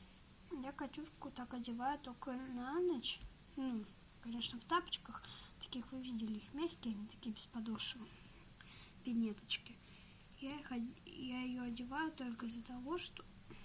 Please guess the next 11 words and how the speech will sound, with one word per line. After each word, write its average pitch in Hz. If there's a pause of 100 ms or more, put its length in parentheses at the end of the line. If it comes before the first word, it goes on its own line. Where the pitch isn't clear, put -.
(1600)
возле 254
её 240
кроватки 247
стоит 247
обогреватель, 240
я 233
его 226
на 226
ночь 208 (220)
всегда 233
включаю. 220